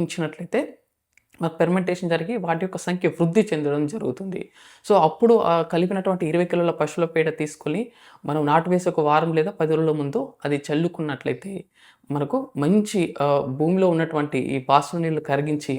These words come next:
మొక్క నాటు వేసే వరకు మనకు ఈ భాస్వరాన్ని అందుబాటులో ఉంచడం జరుగుతుంది. So, పౌడర్ ఇలాగే చేయాలి, లిక్విడ్ కూడా మనం ఇలాగే చేయాల్సినటువంటి అవసరం ఉంది. ఆ,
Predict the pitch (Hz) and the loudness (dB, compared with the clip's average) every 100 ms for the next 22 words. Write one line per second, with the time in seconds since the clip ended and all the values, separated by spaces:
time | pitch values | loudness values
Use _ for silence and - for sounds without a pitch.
0 | 190 190 180 160 147 160 165 160 185 165 | -6 -4 0 4 4 4 0 0 2 0
1 | 156 - 120 - - _ - 143 143 131 | 0 -2 -4 -6 -20 _ -4 -2 0 0
2 | - 139 135 143 151 165 151 151 254 - | 0 -4 2 2 2 -2 -2 -4 -6 -4
3 | 135 143 135 131 175 220 156 143 123 180 | 0 2 2 0 -2 -4 -6 -4 -2 -4
4 | 196 143 131 120 117 113 - - 156 143 | -2 0 0 -2 -2 -4 -6 -6 -4 4
5 | 139 165 170 175 170 170 170 190 208 147 | 4 6 4 2 2 2 2 2 -2 -2
6 | 156 151 156 151 196 294 _ - _ 143 | -2 2 2 0 -2 -6 _ -20 _ 0
7 | 151 147 190 151 139 131 131 139 131 - | 2 2 0 2 2 0 -8 -6 -6 -4
8 | 127 131 - 127 120 117 - - - 127 | -2 -4 -4 -6 -6 -8 -12 -20 -6 0